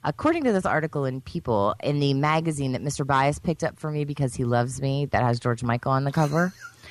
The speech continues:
Speaker 1: Um, they had an article in here that I'd read prior to the show, and it didn't trigger with me until we started talking about show prep, um, about what it was that made me decide to watch The Bachelor this season. And here you go.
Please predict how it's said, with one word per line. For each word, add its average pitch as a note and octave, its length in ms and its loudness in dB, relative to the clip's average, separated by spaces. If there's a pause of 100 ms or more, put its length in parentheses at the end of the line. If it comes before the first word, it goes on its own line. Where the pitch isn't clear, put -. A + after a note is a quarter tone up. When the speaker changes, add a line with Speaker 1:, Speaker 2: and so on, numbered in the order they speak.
(420)
Speaker 1:
Um, E3 380 4
they A3+ 100 6
had D#4+ 160 4
an F4+ 100 0
article G#3 400 0
in D#3+ 80 2
here D#3 140 0
that C#3 100 0
I'd C#3 320 -2
read C#3+ 520 0 (120)
prior E3+ 460 4
to D3 220 -2
the C#3 80 4
show, G#3+ 320 4
and D3 180 4
it C#3 140 -2
didn't F#3+ 240 -2
trigger E3+ 280 -2
with D#3 200 -6
me C#3 140 0
until C#3 280 0
we C#3+ 80 2
started C3 300 0
talking B2+ 300 -2
about G#2 200 0
show A3+ 260 2
prep, - 400 -4 (500)
um, C#3+ 420 4 (100)
about D#3+ 400 2
what F3 160 0
it G3+ 80 -2
was D3+ 280 0
that C#3 200 -2
made C#3+ 380 0
me D#3 140 -2
decide C3+ 400 0
to C3+ 80 2
watch A#2+ 260 0
The D#3+ 100 -4
Bachelor F#3 420 0
this C3+ 140 -6
season. C3 340 -4
And D3+ 200 0 (360)
here E4+ 280 0
you C4+ 200 4
go. B3 440 2